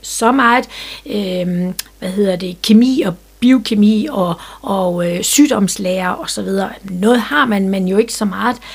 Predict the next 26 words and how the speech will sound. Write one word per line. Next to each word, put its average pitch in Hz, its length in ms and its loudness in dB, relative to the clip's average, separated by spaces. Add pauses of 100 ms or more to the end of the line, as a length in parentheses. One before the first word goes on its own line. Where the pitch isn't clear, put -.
(600)
Og, 226 420 2
og 226 180 -2
derfor 294 340 4
så 277 140 0
kommer 247 320 0
man 208 100 4
jo 208 120 2
tit 311 280 0 (240)
til 214 140 0
kort, 247 440 2
altså 214 260 -4
også, 269 180 -2
hvordan 220 400 -4
skal - 160 -6
man 208 100 0
formidle, 214 560 2
hvordan 208 440 0
du 208 180 -4
fremadrettet 185 840 -4 (600)
steger 190 360 -6
den 202 220 0
frikadelle, 190 600 0
eller 175 180 -2
formidler, 202 540 0
at, 180 280 -6
øh, 190 120 -6